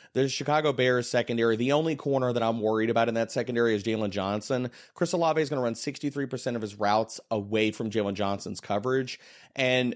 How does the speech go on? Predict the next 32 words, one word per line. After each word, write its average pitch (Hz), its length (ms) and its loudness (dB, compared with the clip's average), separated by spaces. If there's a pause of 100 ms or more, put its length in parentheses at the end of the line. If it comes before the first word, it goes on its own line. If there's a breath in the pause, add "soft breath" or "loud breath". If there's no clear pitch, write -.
(120)
against 135 400 0
zone 151 260 2
coverage, 139 420 2
which 127 280 0
the 127 160 0
Bears 135 320 2
run 127 180 4
at 113 80 0
a 107 60 2
top 120 320 0
five 107 240 4
clip, 135 340 0
or 113 120 0
excuse 107 340 -2
me, 98 80 -4
top - 240 -2
twelve 107 260 2
clip, 98 340 0 (800 loud breath)
Chris 170 220 2
Olave 156 340 4
has 131 160 2
seen 127 160 -2
his 120 180 0
air 117 160 2
yard 135 340 4
percentage 143 440 0
increase 127 540 -2
to 131 100 -2
forty-two 143 760 2
point - 320 -4
six - 300 -2
percent, 139 680 2